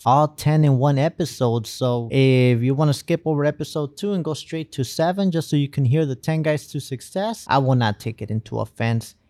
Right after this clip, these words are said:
It was my bad. It is what it is. On episode eight, that for me,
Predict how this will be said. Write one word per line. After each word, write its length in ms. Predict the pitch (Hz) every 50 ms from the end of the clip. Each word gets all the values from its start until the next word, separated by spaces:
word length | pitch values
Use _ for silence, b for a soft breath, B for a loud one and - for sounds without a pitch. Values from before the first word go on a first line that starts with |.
| _ _
It 100 | - 139
was 200 | 135 131 135 117
my 220 | 117 120 120 123 120
bad. 360 | 107 113 113 113 113 113 113
It 140 | 151 143 135
is 160 | 135 131 120
what 240 | 117 117 123 120 113
it 160 | 120 113 104
is. 300 | 113 113 113 113 110 -
On 680 | 127 135 143 147 139 131 123 123 135 135 135 135 135 120 - _ _ _ _ _ -
episode 500 | - 143 127 151 135 - - 127 123 104 -
eight, 580 | - 135 160 190 190 147 135 135 - - - - -
that 420 | 131 123 143 147 151 117 113 - -
for 120 | 135 123
me, 520 | 120 123 135 143 143 139 135 131 123 123